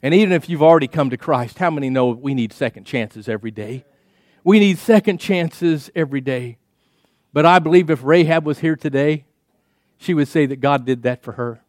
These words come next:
And she would say, "God wants to do that for you." I don't know where you are in your walk with Him. You may have been serving Him your whole life.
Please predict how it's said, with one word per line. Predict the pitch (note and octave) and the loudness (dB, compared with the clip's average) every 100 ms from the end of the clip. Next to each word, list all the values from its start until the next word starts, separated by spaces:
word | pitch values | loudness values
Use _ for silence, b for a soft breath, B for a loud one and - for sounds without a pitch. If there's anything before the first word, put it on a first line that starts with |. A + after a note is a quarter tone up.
| _ _ _ _ _ _ _ _ _ _ _ _ _ | _ _ _ _ _ _ _ _ _ _ _ _ _
And | C#3 | -4
she | E3 | 0
would | C3+ | 0
say, | - D3 | 0 0
"God | B2 C3 | 2 0
wants | B2 B2+ | 0 -8
to | C3 | -8
do | B2 B2+ | -8 -4
that | A#2+ B2+ _ | -4 -6 _
for | C3 | -14
you." | A#2+ G#2 G2 _ _ _ _ _ _ _ - | -14 -14 _ _ _ _ _ _ _ _ 0
I | E3+ | 2
don't | A3 | 4
know | G#3+ | 2
where | G3 | 4
you | F#3 F3 | 4 4
are | E3+ E3+ | 4 2
in | D#3 | 0
your | C#3+ | -2
walk | D#3 D3+ | 0 -2
with | - - | -4 -4
Him. | C#3+ E3 C#3 D3 _ _ _ - | -2 -2 -8 -18 _ _ _ -6
You | F3 | 0
may | E3+ | 2
have | D#3 | 2
been | D3+ | 0
serving | C#3 D#3+ D#3 D3 | -2 -4 -2 -4
Him | D#3 C#3+ | -4 -4
your | B2+ | -4
whole | D3 C3+ | -2 0
life. | C3 C3+ B2+ - | 0 -2 -8 -16